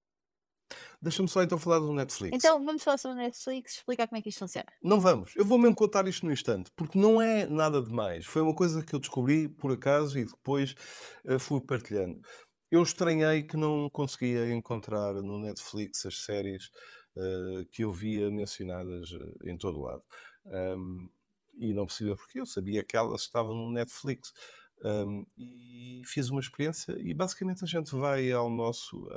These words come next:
Speaker 1: à configuração do nosso perfil, sendo que podemos criar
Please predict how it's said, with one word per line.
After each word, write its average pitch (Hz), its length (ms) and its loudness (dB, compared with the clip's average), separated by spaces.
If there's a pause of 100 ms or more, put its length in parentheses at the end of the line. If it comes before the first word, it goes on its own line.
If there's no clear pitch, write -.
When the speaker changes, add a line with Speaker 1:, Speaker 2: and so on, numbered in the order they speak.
Speaker 1:
à - 120 -4
configuração 127 880 0
do 107 140 -6
nosso 113 300 -4
perfil, 95 400 -6
sendo 233 280 4
que - 80 -20
podemos 208 360 0
criar 170 480 2